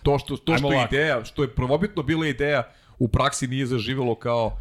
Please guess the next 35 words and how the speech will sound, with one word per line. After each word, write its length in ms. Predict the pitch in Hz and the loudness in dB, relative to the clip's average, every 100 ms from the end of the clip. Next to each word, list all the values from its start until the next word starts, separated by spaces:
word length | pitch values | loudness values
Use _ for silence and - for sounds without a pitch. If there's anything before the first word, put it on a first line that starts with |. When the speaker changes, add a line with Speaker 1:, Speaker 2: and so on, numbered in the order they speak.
| - | -4
Speaker 2:
Ma-, 120 | 110 - | -4 -2
Speaker 1:
nešto 360 | 113 131 - | 0 0 0
što 180 | 117 131 | -4 -4
daje 280 | 117 127 120 | 0 0 -2
neko 240 | 120 - | -4 -4
dodatno 360 | 110 113 110 107 | -2 -2 -4 -4
Speaker 2:
ali 80 | 104 | -2
Speaker 1:
uzbuđenje. 180 | 95 101 | 0 0
Speaker 2:
Pavel, 200 | 131 127 | 0 0
lepo 200 | 127 - | 0 -2
si 160 | 127 | -2
rekao, 320 | 113 104 87 82 | -2 -2 -6 -4
od 200 | 101 - | -2 -2
svih 240 | 135 127 | -2 -2
sprint 320 | - 143 117 | -2 -2 -4
trke 300 | - 135 123 | -4 -4 -4
koje, 260 | - 131 113 101 107 - | -2 0 -2 -4 -12 -4
koje 280 | 131 127 - | 0 0 2
pamtimo? 460 | 110 95 82 73 - _ _ _ _ | 0 -2 -8 -16 -20 _ _ _ _
Evo 140 | 117 120 | 2 2
da 80 | |
vas 120 | 120 - | 0 -2
pitam, 360 | 151 147 92 | -6 -6 -12
koje 300 | - - 147 | -8 -2 0
pamtite 340 | 165 156 - 110 | 0 -2 -6 -14
sprint 300 | - 117 87 | -8 -8 -8
trke? 280 | - - - _ _ _ _ - | -14 -16 -20 _ _ _ _ -6
Sprint 280 | - 151 | 0 0
kvalifikacije? 680 | - 120 - 104 107 - 78 - - | 0 -2 -2 -2 -2 -4 -14 -18 -8
Jel 100 | 95 | -2
neko 220 | 120 - | -2 -2
pamti 400 | - 147 135 123 | 0 0 0 -2
neku 300 | 110 107 104 | -4 -4 -6
iz 80 | 95 | -8
posebno? 420 | - 101 - 82 | -2 -4 -2 -8